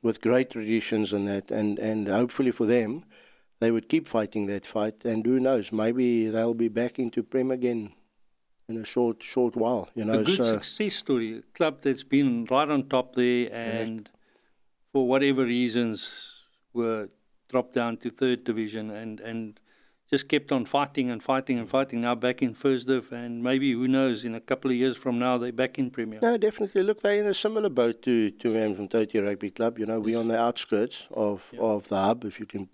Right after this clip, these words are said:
Speaker 1: call it that.
Speaker 2: Yes.
Speaker 1: Same as the Richards Bays of the world. So I think we
Speaker 2: Yeah.
Speaker 1: need to fight so much harder to try and retain players. With Harlequins, though, I think it's even worse because they are closer to the hub, although they're on the outskirts.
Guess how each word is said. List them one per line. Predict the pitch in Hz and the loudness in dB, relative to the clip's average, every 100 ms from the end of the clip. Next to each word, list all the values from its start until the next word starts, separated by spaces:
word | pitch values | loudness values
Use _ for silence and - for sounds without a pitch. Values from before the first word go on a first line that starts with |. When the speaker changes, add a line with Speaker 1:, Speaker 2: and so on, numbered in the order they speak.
| _ | _
Speaker 1:
call | 117 98 | -4 -2
it | 95 | -2
that. | 104 123 - | -2 -2 -6
Speaker 2:
Yes. | 117 113 - | -8 -8 -8
Speaker 1:
Same | - 123 117 | -2 0 0
as | 107 | -2
the | 110 | -2
Richards | 110 - 98 | -2 -4 -8
Bays | - 107 110 107 | 0 0 2 -2
of | 101 | -2
the | 104 | 0
world. | 101 117 123 | 2 0 0
So | 113 110 | 0 0
I | |
think | 110 131 113 | 0 -2 0
we | 117 | -2
Speaker 2:
Yeah. | |
Speaker 1:
need | 131 120 | -2 -2
to | 113 | -4
fight | - 131 120 | 0 -2 0
so | 135 | -2
much | 131 113 | -2 -2
harder | 101 107 120 104 120 - - - _ _ - | 0 0 2 -2 -6 -16 -20 -20 _ _ -14
to | |
try | - 123 117 | -2 0 2
and | 107 | 0
retain | 98 123 123 117 | 0 2 2 0
players. | 107 101 90 - _ _ _ _ - | -4 -4 -8 -14 _ _ _ _ -4
With | 120 | 0
Harlequins, | 131 123 165 165 117 104 | 2 2 2 0 0 0
though, | 110 107 | -2 -2
I | 110 | -2
think | - 117 | -6 -8
it's | 113 | -8
even | - 113 101 | -6 -6 -4
worse | 98 120 113 160 - | 0 0 0 -4 -8
because | - 101 107 | -10 -4 -4
they | 104 110 | -4 -4
are | 110 | -4
closer | 101 143 151 143 143 | -2 2 2 2 -2
to | 104 | -2
the | 98 | -4
hub, | 85 98 113 - | -4 -6 -8 -6
although | 107 104 107 | -4 -2 -2
they're | 107 104 | -2 -6
on | |
the | 101 107 | -8 -6
outskirts. | 104 - 117 113 - | -6 -4 -4 -4 -6